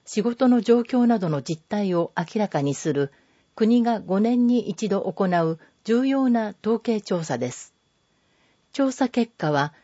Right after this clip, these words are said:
少子高齢化対策や災害対策など、私たちの生活に直結する様々な分野で活用されます。日本に住むすべての人と世帯が対象で、一人一人の正確な回答が必要です。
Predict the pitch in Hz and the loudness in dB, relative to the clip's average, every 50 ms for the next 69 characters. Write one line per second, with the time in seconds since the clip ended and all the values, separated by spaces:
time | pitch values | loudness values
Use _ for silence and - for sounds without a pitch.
0 | _ _ - - 269 254 247 226 - - 151 139 - - - 196 190 202 214 202 | _ _ -6 -2 0 0 0 -2 -2 -4 -4 -4 -2 0 0 0 2 2 0 0
1 | 196 185 - 190 - - 175 165 156 - 147 - - 156 135 131 131 135 - - | -2 -2 -4 -4 -4 -2 -2 -4 -4 -4 -8 -4 -2 2 2 2 2 2 -2 -10
2 | _ _ _ _ - - 247 262 277 262 262 254 247 240 - 247 233 202 - 165 | _ _ _ _ -4 0 0 2 4 4 4 2 2 0 0 -2 -2 -2 -2 -6
3 | 147 - 165 151 151 151 120 131 131 - _ _ _ _ _ _ - 185 180 226 | -6 -4 -4 -4 -2 -2 -2 -4 -4 -6 _ _ _ _ _ _ -8 -4 -2 -2
4 | 220 220 - - 196 - - 165 160 160 156 - 202 196 - - 190 - 202 190 | -2 -2 -4 -6 -6 -4 -2 -2 -2 -2 0 -2 -2 -2 -2 -4 -4 -4 -2 -2
5 | 185 180 160 - 170 156 - - 208 202 - - - - 185 165 175 147 - _ | -2 -2 -2 -2 -2 -2 -2 -6 -6 -6 -6 -8 -4 -2 0 0 0 -2 -4 _
6 | - - - 196 233 277 - 247 214 196 165 147 139 143 208 208 208 196 165 131 | -12 -6 -2 -2 -2 0 0 0 0 0 0 -2 0 0 2 2 2 2 0 -2
7 | 123 135 135 - 156 151 - - 165 151 151 147 - 156 135 131 123 123 127 123 | -2 -2 -2 -2 -6 -6 -2 2 2 4 2 2 0 -2 0 0 0 0 0 -2
8 | - - - _ _ _ _ _ _ _ _ _ _ _ _ _ _ _ _ _ | -6 -14 -20 _ _ _ _ _ _ _ _ _ _ _ _ _ _ _ _ _
9 | _ 233 220 220 - 269 262 240 202 180 175 - - - 208 185 170 160 - - | _ -2 -2 0 2 4 4 4 4 2 0 -2 -2 0 0 0 0 -2 -2 -2
10 | 269 254 269 240 - 196 160 139 135 - - - 202 185 - - 131 127 - - | 0 2 2 2 0 0 -2 -2 -4 -6 -2 0 0 0 0 -2 -4 -4 -6 -10
11 | _ - - 247 240 - 202 180 151 135 131 135 - 165 160 160 156 - 165 147 | _ -2 0 0 2 0 -2 -2 -2 -2 -4 -2 -2 -2 -2 -2 0 2 2 2
12 | 143 139 139 139 143 - _ _ _ _ _ _ - - - 262 247 220 247 233 | 4 2 2 0 0 -4 _ _ _ _ _ _ -20 -2 0 0 2 2 0 -4
13 | - - 254 240 220 185 147 139 135 - - - - 226 240 240 - 247 - - | -2 -2 -2 0 2 2 0 0 -2 -4 -8 -2 0 0 0 0 -2 -4 -2 0
14 | 233 220 208 202 - 202 196 190 - - 190 185 180 170 170 160 - - - - | 0 0 0 0 -2 -4 -4 -2 -2 -2 -2 0 0 0 -2 -2 -4 -8 -6 -2
15 | 151 139 131 131 120 127 123 - - - | 0 0 0 0 -2 -4 -6 -10 -16 -20